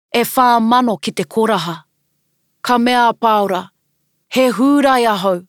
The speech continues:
no Tarahu o Kirikia, he tangata tupu no taua pā,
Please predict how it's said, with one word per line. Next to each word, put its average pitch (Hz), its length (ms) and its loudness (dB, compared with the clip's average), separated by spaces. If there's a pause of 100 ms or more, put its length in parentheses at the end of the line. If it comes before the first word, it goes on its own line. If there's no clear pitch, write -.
(300)
no 240 160 0
Tarahu 262 640 2
o 226 40 0
Kirikia, 226 680 -4 (420)
he 254 80 2
tangata 262 500 0
tupu 247 480 -2
no 233 180 0
taua 247 400 0
pā, 220 440 0